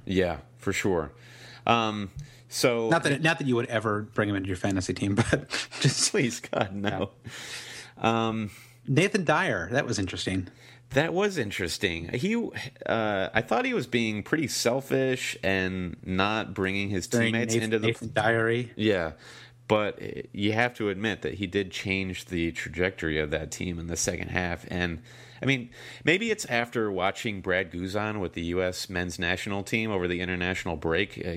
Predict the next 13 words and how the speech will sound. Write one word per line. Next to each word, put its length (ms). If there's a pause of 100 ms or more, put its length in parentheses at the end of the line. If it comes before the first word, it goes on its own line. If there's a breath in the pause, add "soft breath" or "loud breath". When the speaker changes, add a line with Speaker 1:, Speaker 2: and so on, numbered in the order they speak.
Speaker 1:
getting 260
completely 540
smoked 560
by 160
Brazil. 640 (440 loud breath)
Um, 580 (160)
Guzan 440
had 200
four 240
goals 300
put 240
past 360
him. 220